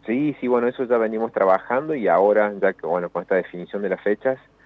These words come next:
eh, vamos a salir con varios, estamos preparando unos spots, videos, y la agencia misma ya nos comentaba que está haciendo un trabajo que, que va, bueno, va a salir, va a ir saliendo en estos días, así también como promociones es-,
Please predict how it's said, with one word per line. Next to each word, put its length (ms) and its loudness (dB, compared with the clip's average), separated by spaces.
eh, 440 -2
vamos 300 -4
a 60 -18
salir 220 -2
con 140 -6
varios, 260 2
estamos 280 -6
preparando 540 -2
unos 480 -4
spots, 580 0
videos, 580 0
y 80 -8
la 120 2
agencia 380 -4
misma 280 -2
ya 120 0
nos 120 -6
comentaba 500 2
que 60 -10
está 160 -2
haciendo 260 -6
un 80 -10
trabajo 560 4
que, 460 -6
que 80 -2
va, 100 4
bueno, 220 2
va 60 4
a 60 -18
salir, 320 -4
va 60 2
a 60 0
ir 160 -6
saliendo 240 -2
en 80 -4
estos 240 0
días, 320 0
así 200 -12
también 380 -2
como 200 -8
promociones 540 -4
es-, 180 -8